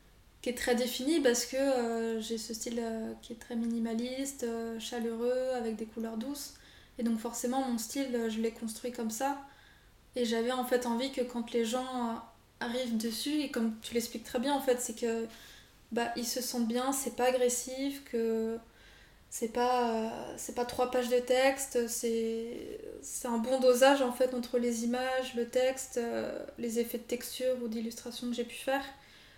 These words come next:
pour que en fait la personne, ouais, se sente bien et qu'elle arrive en fait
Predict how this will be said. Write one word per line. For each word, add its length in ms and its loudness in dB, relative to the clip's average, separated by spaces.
pour 200 -8
que 120 6
en 120 4
fait 200 4
la 80 6
personne, 340 0
ouais, 140 2
se 140 -6
sente 220 -2
bien 360 2
et 180 2
qu'elle 240 0
arrive 340 2
en 60 -4
fait 280 -4